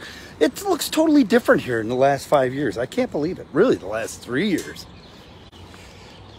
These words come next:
There's, uh, more hotels going up. It's gonna be easier to get a room in Green Bay. That was needed. Let's see.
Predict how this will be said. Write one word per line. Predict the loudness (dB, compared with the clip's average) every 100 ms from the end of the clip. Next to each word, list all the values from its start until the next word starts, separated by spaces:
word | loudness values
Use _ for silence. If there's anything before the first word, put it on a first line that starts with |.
| -8
There's, | 2 2 2 2
uh, | 4 4 2 -2 -16 -20 -20 -20 -20 -20 -20 -20 -20 -20 -20 -20 -20 -20 -20 -20 -20 -20 -18 -6
more | 6 6
hotels | 6 2 6 4 6
going | 4 4
up. | 4 0 -4 -20 -20 -20 -20 -20 -20 -20 -20 -20 -20 -16
It's | -8
gonna | -4 -2
be | -2
easier | -4 -6 -4 2 4
to | 6
get | 4
a | 6
room | 8 10 8 6 0 -4
in | -2 0
Green | 2 2 4 6
Bay. | 8 8 4 -2 -20 -20 -20 -14 0
That | 2 4
was | 2 2 -6 -10 -14 -18 -6
needed. | 0 4 4 4 2 -4 -14 -20 -20 -20 -20 -20 -20 -20 -20 -20 -18 -18 -18 -16 -18 -18 -20 -20 -18 -18 -18 -20 -20 -18 -18 -18 -18 -20 -20 -20 -20 -20 -20 -20 -20 -20 -20 -20 -18 -18 -18
Let's | -14
see. | -10 -8 -8 -8 -8 -10 -12 -12 -14